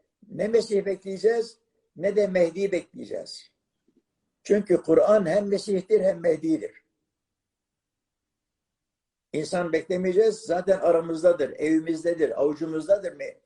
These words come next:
Mesih ve Mehdi. O bakımdan bu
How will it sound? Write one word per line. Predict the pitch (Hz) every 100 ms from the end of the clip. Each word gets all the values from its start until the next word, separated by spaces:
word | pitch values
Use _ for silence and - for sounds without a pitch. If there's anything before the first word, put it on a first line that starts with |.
| _ _
Mesih | 202 135 135 165 131
ve | 127
Mehdi. | 117 110 98 90 - _ _ _ _ _ _ _ _ _ _ _ _ _ _ _ _ -
O | 160
bakımdan | 202 190 170 196 214 - _ _ _ _ _ _ _ -
bu | 190 202 170